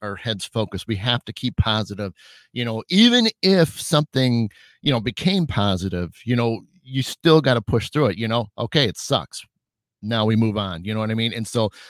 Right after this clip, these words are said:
that's the main thing is we gotta, gotta keep pushing through it. And, uh, no matter, you know, if you get to avoid whatever it is or resolve something, you just keep moving forward. And, uh, you know, at the end of it, you know, you're,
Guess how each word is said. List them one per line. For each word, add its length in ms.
that's 200
the 80
main 220
thing 220
is 140
we 120
gotta, 340
gotta 160
keep 200
pushing 300
through 280
it. 260
And, 520
uh, 120
no 100
matter, 400
you 120
know, 160
if 180
you 400
get 180
to 100
avoid 420
whatever 420
it 60
is 260
or 240
resolve 480
something, 280
you 100
just 200
keep 220
moving 240
forward. 540
And, 480
uh, 360
you 140
know, 240
at 160
the 140
end 140
of 120
it, 200
you 100
know, 100
you're, 360